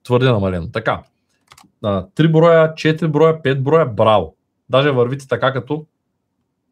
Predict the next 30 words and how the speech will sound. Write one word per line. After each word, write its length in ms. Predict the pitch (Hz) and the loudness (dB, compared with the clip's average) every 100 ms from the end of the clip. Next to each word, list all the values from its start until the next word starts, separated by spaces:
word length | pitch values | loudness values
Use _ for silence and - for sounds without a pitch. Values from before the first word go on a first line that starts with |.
| - | -14
градация. 520 | - 98 107 113 - _ | -6 -2 -2 -4 -8 _
Три, 120 | 113 | -10
четири, 320 | 110 117 90 | -8 -8 -6
пет. 260 | - 92 - _ _ _ - | -4 -4 -6 _ _ _ -18
Добре. 380 | 101 101 180 285 _ _ _ _ _ _ _ - | -10 -2 -2 -4 _ _ _ _ _ _ _ -6
Благодаря 380 | 107 104 127 | -4 0 0
ви. 160 | 147 190 - _ _ _ _ _ _ _ _ - | 0 -4 -12 _ _ _ _ _ _ _ _ 0
Та 220 | 147 151 | 2 2
литература 560 | 143 131 117 - 175 180 | 2 0 0 0 -2 -2
към 220 | 143 123 | -4 -4
курса, 540 | 135 120 113 135 208 - _ _ _ _ _ - | -6 -4 -2 -2 -4 -12 _ _ _ _ _ -16
нали? 240 | 127 220 285 _ _ _ _ _ _ - | -12 -12 -14 _ _ _ _ _ _ -12
Даваме 360 | 131 156 170 139 | -4 -2 -2 -2
винаги 260 | 139 120 | -4 -4
една 220 | 90 98 | -4 -4
и 40 | 165 | -4
съща 340 | 185 165 180 | -4 -8 -6
литература, 640 | 160 165 160 151 147 147 139 | -4 -2 -2 -4 -4 -2 -4
защото 360 | 110 120 117 _ | -6 -10 -10 _
те 100 | 117 | -8
са 240 | - 110 98 | -4 -6 -6
едни 220 | 87 117 | -8 -6
и 40 | |
същи 380 | 156 165 156 151 | -2 -2 -4 -8
книги, 280 | - 139 139 | -6 -6 -4
които 180 | 131 127 | -6 -4
са 240 | 131 123 - | -2 -2 -2
топа 440 | 120 123 123 120 _ - | -2 0 0 -2 _ -10
в 140 | 113 - _ _ | -8 -8 _ _
света. 560 | - - 82 139 147 | -20 -16 -4 0 0